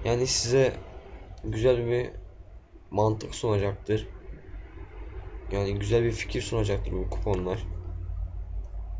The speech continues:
Bu da nesne nokta com'un ayrıcalığı arkadaşlar. Gördüğünüz gibi tekrar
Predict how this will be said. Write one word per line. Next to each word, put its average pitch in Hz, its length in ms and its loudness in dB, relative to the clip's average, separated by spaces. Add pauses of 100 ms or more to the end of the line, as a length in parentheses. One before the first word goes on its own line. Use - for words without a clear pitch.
(800)
Bu 120 220 4
da 131 140 6
nesne 123 420 4
nokta 117 220 2 (100)
com'un 117 520 4
ayrıcalığı 110 520 4
arkadaşlar. 101 680 2 (1120)
Gördüğünüz 104 540 2
gibi 104 320 4 (640)
tekrar 113 480 2